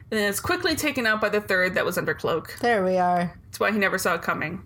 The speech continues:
Speaker 2: Yeah. 'Cause you need
Speaker 1: Previously.
Speaker 2: to detect magic on that shit.
Speaker 1: Mm-hmm. So,
Speaker 2: Yikes.
Speaker 1: Respawn, he, I, again, he would play, um, I think Teal'c could be really good at D and D.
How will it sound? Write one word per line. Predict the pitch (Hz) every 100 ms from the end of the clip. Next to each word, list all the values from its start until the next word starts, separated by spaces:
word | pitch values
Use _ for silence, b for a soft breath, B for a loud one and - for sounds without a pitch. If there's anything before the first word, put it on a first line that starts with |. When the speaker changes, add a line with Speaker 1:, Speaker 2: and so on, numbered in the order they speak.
| -
Speaker 2:
Yeah. | 233 330 277 - - -
'Cause | 233 214
you | 233
need | 240
Speaker 1:
Previously. | 240 208 254
Speaker 2:
to |
detect | 247 254 254 247
magic | 240 294 285 214
on | 190
that | 185 175
shit. | 208 214 220
Speaker 1:
Mm-hmm. | 233 262 330 - - - - - B B B B B B B B - - - -
So, | 294 277 254 226 -
Speaker 2:
Yikes. | 285 285 175
Speaker 1:
Respawn, | 294 254 254 285 - - - -
he, | -
I, | 240
again, | - 240 302
he | 269 277
would | 277 -
play, | - 285 302 330
um, | 226 185 175 185 202 - - - - - - - - - - -
I | 240
think | 320 339 349
Teal'c | 254
could | 247
be |
really | 226 214
good | 208
at | 202 190
D | 185
and | 185
D. | 202 226